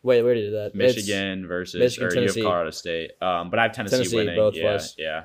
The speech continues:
Speaker 1: And then Loyola Chicago. You have Ohio State.
Speaker 2: Uh, no, I have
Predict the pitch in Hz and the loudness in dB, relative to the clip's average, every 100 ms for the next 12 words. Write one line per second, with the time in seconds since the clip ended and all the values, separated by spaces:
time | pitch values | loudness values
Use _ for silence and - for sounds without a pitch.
0 | _ 110 117 113 110 117 123 120 - 113 | _ -4 -2 -4 -2 2 4 2 0 -2
1 | 107 110 107 107 _ _ _ 113 110 107 | 2 2 2 -2 _ _ _ 0 0 0
2 | 104 104 - 107 107 - _ _ 90 85 | -2 -4 -2 -2 -2 -8 _ _ -2 0
3 | 85 82 82 - 98 95 92 90 | 0 -2 -4 -4 0 2 2 -2